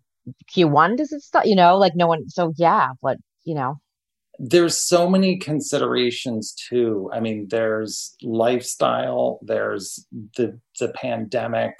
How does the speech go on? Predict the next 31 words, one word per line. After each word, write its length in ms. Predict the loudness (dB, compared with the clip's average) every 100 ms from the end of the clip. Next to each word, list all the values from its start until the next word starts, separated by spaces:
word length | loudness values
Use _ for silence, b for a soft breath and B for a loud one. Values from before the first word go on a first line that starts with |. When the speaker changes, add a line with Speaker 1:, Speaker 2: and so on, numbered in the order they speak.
| -12 -6
Speaker 2:
there's 420 | -4 -4 -6 -6
economic. 760 | -6 -2 0 2 2 2 0 -2 -6 -8
Speaker 1:
Mm-hmm. 220 | -6 -6
Speaker 2:
So 80 | -6
it's 120 | -2
a 40 | 2
very 260 | 4 4
hard 280 | 4 2 2
thing 220 | 0 0 -2
to, 160 | -12 -12 _ -10
to 240 | -4 -4 -6
say. 600 | -10 -2 2 2 2 -4 -8 -2
I 300 | 0 0 -4
do 280 | 0 2 0
think 380 | 0 -2 0 -4 -4
that, 340 | -2 0 -2 -6 _ _ _ -6
as 180 | -2 0
I 80 | 2
mentioned 420 | 2 2 -2 -4
before, 300 | -2 2 2
I 60 |
do 180 | 0 -4
think 200 | -4 -8
the 100 | -8 -4
virtual 760 | -4 -4 -6 -2 -2 -2 -6 _ _ _ _ _
chat 460 | -6 0 0 0 -4 -4
area 640 | -2 -2 -2 -2 -2 -6 _ _ _ _ _ 0
is 280 | 0 0
certainly 680 | -2 0 0 0 -2 -2 -2
an, 320 | -4 -4 -6 -4
an 340 | -2 -2 -6